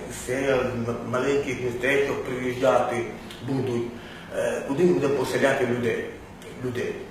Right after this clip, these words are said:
Нема куди людей поселяти. Тому принципова позиція, пленум Центрального управління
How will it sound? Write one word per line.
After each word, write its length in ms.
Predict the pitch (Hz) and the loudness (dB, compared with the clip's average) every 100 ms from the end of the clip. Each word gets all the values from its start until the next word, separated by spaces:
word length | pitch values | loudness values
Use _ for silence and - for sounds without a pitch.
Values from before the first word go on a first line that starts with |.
| - 117 | -10 -4
Нема 260 | 127 - | 0 2
куди 180 | 214 214 | 2 4
людей 300 | 170 120 120 | 4 4 2
поселяти. 600 | - - 120 110 101 - - - - - - - | 0 -2 -4 -4 -6 -10 -12 -12 -14 -14 -14 -4
Тому 1120 | 120 208 - 175 135 123 117 117 110 107 - - | 2 4 6 4 2 2 2 2 2 0 -2 -4
принципова 880 | - - 160 156 160 131 123 120 - | -6 -4 -4 4 4 6 6 4 0
позиція, 720 | 131 110 127 123 143 147 147 - - - - | -2 -2 -4 -4 -2 0 0 -2 -8 -14 -8
пленум 440 | 127 156 143 127 123 | 4 6 6 6 2
Центрального 380 | 127 131 123 123 | 0 0 0 0
управління 640 | 123 120 135 123 113 110 | 0 0 0 2 2 0